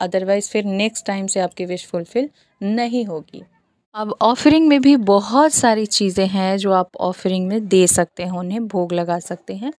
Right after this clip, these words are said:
तो आप इन्हें ऑफरिंग में दे सकते हैं केक, आप इन्हें पेस्ट्री दे सकते हैं, आप इन्हें मिठाई दे सकते हैं, चॉकलेट्स दे सकते हैं,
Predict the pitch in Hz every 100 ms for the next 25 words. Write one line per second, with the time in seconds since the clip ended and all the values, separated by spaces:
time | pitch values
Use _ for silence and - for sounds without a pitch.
0 | _ - 226 220 247 311 277 254 262 208
1 | 208 220 220 214 196 190 185 196 185 185
2 | 185 180 - 190 202 254 - - - 185
3 | 180 185 190 180 - 190 190 - 226 214
4 | 214 208 - 202 202 214 226 - 175 175
5 | 180 180 185 180 175 - 185 190 240 240
6 | 233 214 202 202 202 196 208 _ - -
7 | _ - 214 214 214 233 240 - - 214
8 | - 202 _ 202 190 196